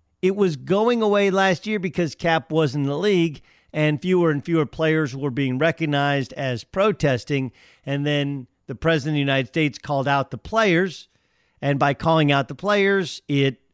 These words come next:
reinvigorated the energy behind the protest. The owners actually got involved, and many of them showed solidarity with their players.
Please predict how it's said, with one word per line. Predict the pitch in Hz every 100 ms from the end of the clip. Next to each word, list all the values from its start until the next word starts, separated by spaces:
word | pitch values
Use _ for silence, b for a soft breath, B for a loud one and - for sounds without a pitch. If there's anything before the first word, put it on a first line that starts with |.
| -
reinvigorated | 135 170 160 139 160 143 147 143 127
the | 135
energy | 156 165 135 151
behind | 139 135
the | 120
protest. | - 185 180 180 170 - -
The | 156
owners | 175 180 180 147
actually | 151 135 139
got | 123 143 147
involved, | 120 143 143 135
and | 135
many | 151 160
of | 156
them | 147
showed | - 143 110
solidarity | 147 139 139 214 240 214 160
with | 151
their | 147 135
players. | 147 143 139 139